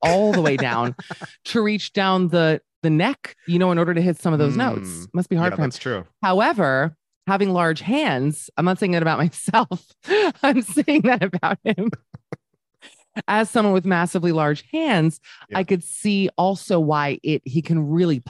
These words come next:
Speaker 1: play it. You know what I
Speaker 2: Yeah.
Speaker 1: mean? Like,
Speaker 2: Yeah, he can
Speaker 1: really get in there with
Speaker 2: really
Speaker 1: the bow and
Speaker 2: That's right.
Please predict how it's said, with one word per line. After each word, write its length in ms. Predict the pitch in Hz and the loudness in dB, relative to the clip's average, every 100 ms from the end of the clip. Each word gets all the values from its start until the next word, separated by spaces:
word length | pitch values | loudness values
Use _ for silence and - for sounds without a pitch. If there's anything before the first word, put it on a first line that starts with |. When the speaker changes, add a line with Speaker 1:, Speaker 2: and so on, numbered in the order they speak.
| - | -12
Speaker 1:
play 320 | 165 160 151 | -6 -4 -4
it. 380 | 101 - - - _ | -4 -8 -12 -20 _
You 140 | 175 | -2
know 60 | 185 | 0
what 80 | 196 | 0
I 40 | 196 | 0
Speaker 2:
Yeah. 60 | |
Speaker 1:
mean? 240 | 196 196 196 | 0 0 0
Like, 140 | 139 | -2
Speaker 2:
Yeah, 80 | 139 | -2
he 360 | 151 185 208 | -2 0 2
can 80 | 214 202 | 2 2
Speaker 1:
really 140 | 170 | 0
get 180 | 120 143 | 0 0
in 100 | 147 | 0
there 100 | 151 | 0
with 100 | 135 | -2
Speaker 2:
really 100 | 127 | -4
Speaker 1:
the 80 | 117 | -4
bow 480 | 135 151 151 160 160 | -4 -2 0 0 0
and 280 | 113 113 113 - | -2 -4 -8 -14
Speaker 2:
That's 220 | - - | -20 -20
right. 240 | 57 50 | -18 -18